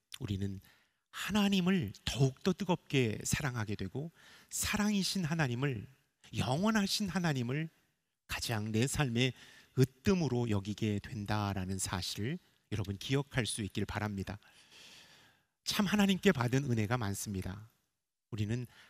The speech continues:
하나님께 받은 사랑이 많습니다. 나는 그 사랑을 어디로 흘러보내고 있습니까? 마지막으로 우리가 사랑이신 하나님을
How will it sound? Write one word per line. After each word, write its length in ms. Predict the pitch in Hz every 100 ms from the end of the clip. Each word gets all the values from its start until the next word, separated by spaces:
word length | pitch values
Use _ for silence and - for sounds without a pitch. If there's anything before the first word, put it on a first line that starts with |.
| -
하나님께 600 | - 202 190 185 - 185
받은 400 | - 101 110 120
사랑이 600 | - 175 139 104 120 170 -
많습니다. 720 | - - 101 - 113 104 101 107 _ _ _ _ _
나는 300 | 101 101 120 -
그 160 | 131
사랑을 560 | 131 143 120 104 123 101 - - _ _ _
어디로 640 | - 113 151 120 113 156 - _ -
흘러보내고 1000 | - 208 160 110 - 101 95 98 90 -
있습니까? 540 | 131 - 110 92 - 110 _ _ _ _ _ _ _ _ _ _ _ _ _ _ _ _ _ _ _
마지막으로 680 | - 120 131 120 123 135 143 - _ _ _ _ _ _ _ _ - - -
우리가 240 | 131 135
사랑이신 920 | 151 - 208 202 190 - 190 185 185 180
하나님을 720 | - 180 165 139 165 113